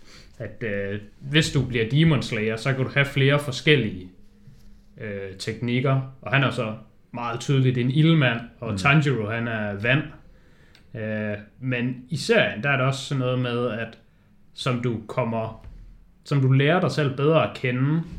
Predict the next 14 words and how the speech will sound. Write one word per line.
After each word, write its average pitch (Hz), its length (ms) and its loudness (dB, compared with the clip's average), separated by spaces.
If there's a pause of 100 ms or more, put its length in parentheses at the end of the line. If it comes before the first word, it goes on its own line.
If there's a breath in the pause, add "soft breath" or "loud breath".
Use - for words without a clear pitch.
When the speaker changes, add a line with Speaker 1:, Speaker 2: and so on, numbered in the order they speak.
Speaker 1:
og 123 160 -4
ved, 160 220 6
hvilken 131 320 2
teknik, 127 460 -2
der 113 60 -6
er 101 120 -4
din, 147 280 0 (340 soft breath)
så - 180 -2
dit 123 220 -2
sværd, 156 500 -2
det 113 100 -6
får 131 220 -4
en 98 100 -14
farve. 131 640 -2